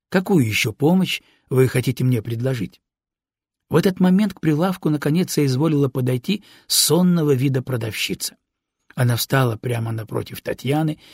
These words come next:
и стала с отсутствующим видом ждать, чего пожелает покупательница. «Вот этот торт, пожалуйста»,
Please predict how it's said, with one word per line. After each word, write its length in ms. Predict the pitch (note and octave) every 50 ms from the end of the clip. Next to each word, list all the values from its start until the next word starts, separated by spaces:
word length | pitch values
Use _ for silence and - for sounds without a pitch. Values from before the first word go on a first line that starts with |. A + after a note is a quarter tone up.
| - - _
и 100 | - A#2
стала 360 | - - - C#3+ C#3+ C#3 B2+
с 120 | A#2 - C#3
отсутствующим 840 | B2 - - - D#3+ C3+ - - - B2 A#2 G#2+ - - B2+ G#2+
видом 400 | G2+ A#2+ D#3+ F3 D3+ D#3 D3 C3+ - - _ _ _
ждать, 400 | B2+ A2 G#2 A2 B2+ C3 C3+ C3
чего 320 | - - B2 A2+ A2+ A#2
пожелает 560 | A#2+ - B2 G#2+ A2+ A2+ G#2+ A2 G#2+ G#2+ G#2
покупательница. 1040 | - - G#2 - - - - - - - - - - - - - - - - - - _ _ _ _ _ _ _ _ - - - - _ _ _ _
«Вот 220 | D#3 D3 F3+ -
этот 280 | E3+ - D#3+ C#3 - _ -
торт, 280 | C3+ G2+ F#2+ - - -
пожалуйста», 640 | - A2+ G#2 G2+ A2+ - G#2+ A2+ - - - -